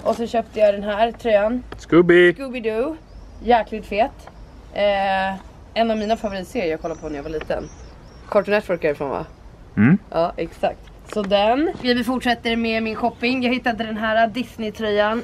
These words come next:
Speaker 1: Sjukt fet. Lite så här oversized. Älskar såna här tröjor. Och det sjuka är att, titta, Primarket. Den här kostar liksom så här typ hundrafyrtio spänn.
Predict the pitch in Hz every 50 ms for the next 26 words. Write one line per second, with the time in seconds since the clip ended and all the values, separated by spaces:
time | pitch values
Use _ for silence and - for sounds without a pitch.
0 | - - - - - 311 254 214 196 - - - - 233 185 127 127 - - -
1 | 196 196 180 - - 208 - - - 214 190 170 170 185 180 180 - - 214 175
2 | - - - 143 107 92 - - - - - - - - - - 226 196 180 170
3 | - - 190 170 160 156 160 160 156 143 143 165 160 156 151 110 - - - -
4 | - - - - 233 226 277 - 339 330 - - 330 240 170 170 - - - -
5 | - 285 277 - - - - 233 269 208 175 156 - - 139 127 - - - -
6 | - - 247 240 277 285 285 311 269 - 247 233 214 233 220 214 208 185 - -
7 | - - - - 208 175 - - 190 - - - 285 254 233 - - - - -
8 | - 180 - - - - 101 101 113